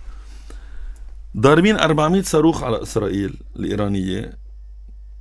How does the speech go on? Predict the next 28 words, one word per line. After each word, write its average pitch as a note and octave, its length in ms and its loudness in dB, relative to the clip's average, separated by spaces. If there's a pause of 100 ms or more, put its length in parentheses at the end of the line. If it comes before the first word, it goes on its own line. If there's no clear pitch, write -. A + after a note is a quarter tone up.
(340)
نرد C3+ 540 4
منهم D#3 220 4
تقريبًا C#3+ 380 2
اثنين D3 260 2
وتسعين A#2+ 400 0
بالمية. F#2 440 0 (420)
خرق C#3+ 380 2 (260)
قسم. A#2+ 280 -2 (1160)
بس A2 220 -4
المؤسف G#2+ 920 0 (180)
إنه A2+ 160 2
انضرب C3+ 540 4 (380)
أكتر - 480 2
من A2 220 2 (120)
أربعة C#3+ 420 0
آلاف A#2+ 220 0
صاروخ B2+ 380 0
على G2 80 -6
الدول A#2 300 2
العربية. F#2 760 -2 (920)
يعني G#2 520 0
بمعدل A#2+ 960 4
خمسة E3+ 420 0
وثمانين C3+ 480 2
لتسعين C3+ 560 0
بالمية C3 320 4
من A2+ 100 4
الصواريخ A2+ 680 0